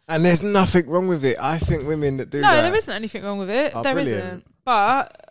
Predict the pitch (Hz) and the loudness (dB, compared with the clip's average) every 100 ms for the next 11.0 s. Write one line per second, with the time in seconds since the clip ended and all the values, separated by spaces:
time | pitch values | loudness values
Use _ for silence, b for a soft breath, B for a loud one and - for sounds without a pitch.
0 | _ 254 240 - 208 208 202 202 220 240 | _ -8 -8 -10 -8 -8 -6 -6 -6 -10
1 | - 185 196 247 269 - - _ _ _ | -10 -12 -10 -10 -10 -12 -16 _ _ _
2 | _ _ _ 208 226 226 214 208 202 _ | _ _ _ -4 -2 -2 -4 -8 -10 _
3 | _ _ _ _ - B B B B _ | _ _ _ _ -18 B B B B _
4 | _ _ _ _ _ _ _ _ _ _ | _ _ _ _ _ _ _ _ _ _
5 | _ _ _ _ - 226 226 208 214 196 | _ _ _ _ -6 -4 -2 -4 -6 -6
6 | 180 180 _ _ _ 208 190 208 214 208 | -8 -12 _ _ _ -8 -8 -10 -10 -6
7 | 196 190 - 208 196 180 - _ _ _ | -6 -6 -6 -6 -6 -10 -16 _ _ _
8 | _ _ _ _ _ _ _ _ _ - | _ _ _ _ _ _ _ _ _ -12
9 | - 240 220 - 190 170 175 180 170 170 | -6 -4 -4 -6 -8 -10 -12 -12 -12 -12
10 | - _ _ _ - 202 190 170 - | -18 _ _ _ -8 -4 -4 -6 -16